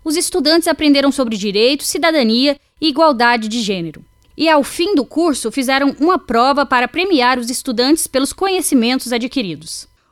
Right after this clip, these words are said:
O primeiro lugar ficou com Lucas Nascimento, de dezesseis anos, que recebeu um notebook. A segunda colocação foi de Ana Carolina Bezerra, de quatorze anos. E o terceiro lugar ficou com Igor Pereira, de dezesseis, ambos receberam tablets.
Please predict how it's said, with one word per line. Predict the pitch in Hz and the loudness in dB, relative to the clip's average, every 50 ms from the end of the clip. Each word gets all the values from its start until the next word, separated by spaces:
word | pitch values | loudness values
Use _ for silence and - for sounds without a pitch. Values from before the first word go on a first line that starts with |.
| _ _ - | _ _ -8
O | - | -4
primeiro | - 285 262 233 247 285 349 359 | 0 2 2 4 4 4 2 2
lugar | 339 285 208 208 226 247 269 294 277 | 0 0 0 2 2 4 2 2 0
ficou | - 269 - 262 262 | -2 -4 -2 -2 0
com | - 254 233 | 0 0 0
Lucas | 247 302 302 359 302 | 0 0 0 0 2
Nascimento, | 269 302 302 - - 220 202 208 233 262 269 294 | 2 2 0 0 -2 -2 -2 0 -2 -2 -2 -2
de | 240 226 | -4 -6
dezesseis | 214 233 240 208 226 214 - 294 311 285 190 | -6 -6 -4 -2 -2 -2 0 0 0 0 0
anos, | 196 202 220 240 262 277 - - _ _ _ | -2 -2 -2 -2 -2 -4 -6 -10 _ _ _
que | - 320 320 | 0 2 2
recebeu | 330 339 - 392 381 233 226 240 254 | 2 2 0 -2 -2 0 2 2 2
um | 262 | 2
notebook. | 262 262 262 - - 240 185 180 156 - - - - _ _ _ _ - | 2 0 0 -2 -2 -4 -4 -6 -8 -10 -14 -20 -20 _ _ _ _ -6
A | - 233 | -4 -4
segunda | 226 - 269 226 262 330 392 370 320 | -2 -2 -2 -2 0 0 0 0 0
colocação | - 359 359 370 370 - 311 - - - 311 320 349 339 | 2 2 4 4 4 2 0 0 0 0 2 2 2 2
foi | - 294 262 | 2 0 0
de | 233 277 | 2 2
Ana | 311 370 392 | 2 2 0
Carolina | 359 - - - 320 285 269 277 302 294 | 0 0 0 2 2 2 2 0 0 0
Bezerra, | 254 240 208 185 202 202 220 240 233 254 247 254 | 0 -2 -4 -4 -2 -2 -2 -2 -4 -6 -10 -8
de | 220 269 | -6 -4
quatorze | - 262 254 - 330 381 359 330 349 | -2 -2 0 0 -2 -2 -2 -2 -2
anos. | 294 214 175 170 165 - - - - _ _ _ _ _ - | -2 -2 -2 -6 -8 -10 -14 -16 -16 _ _ _ _ _ -4
E | 202 220 | -2 0
o | |
terceiro | 214 247 226 214 - 240 247 311 | 2 2 0 2 0 0 0 0
lugar | 330 330 254 233 240 269 311 311 - | -2 -2 0 2 2 2 2 0 -2
ficou | 294 - 277 277 277 | -4 -2 -2 -2 0
com | - 285 254 254 | 0 0 2 2
Igor | 294 294 349 349 | 2 2 0 0
Pereira, | - - 311 240 202 208 220 240 262 269 - _ _ _ _ | 0 0 0 2 2 2 2 0 -2 -4 -6 _ _ _ _
de | 247 254 | -4 -2
dezesseis, | 240 330 320 349 349 - - - 233 233 254 285 - - - _ _ - | 0 0 0 0 -2 -2 -2 0 0 0 0 0 -4 -8 -12 _ _ -2
ambos | 262 302 339 381 339 349 - | 0 2 2 2 0 -2 -4
receberam | - 330 294 285 302 240 247 269 302 320 | -2 -2 -2 0 0 0 2 2 2 2
tablets. | - - 226 185 175 165 156 - - - - | 2 0 0 0 -2 -4 -8 -10 -12 -12 -14